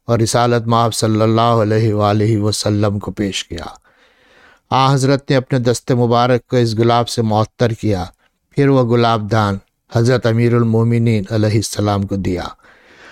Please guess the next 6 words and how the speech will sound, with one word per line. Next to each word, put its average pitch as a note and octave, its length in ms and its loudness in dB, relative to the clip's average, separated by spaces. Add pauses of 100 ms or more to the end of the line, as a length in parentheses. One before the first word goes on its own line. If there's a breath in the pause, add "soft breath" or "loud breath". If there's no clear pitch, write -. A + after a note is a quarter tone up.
(200 loud breath)
اور B2+ 140 2
فرمایا، B2 640 2
"اپنے A#2+ 260 -2
لباس A2 720 0
معطر G#2 460 -2
کرو، F#2 380 -10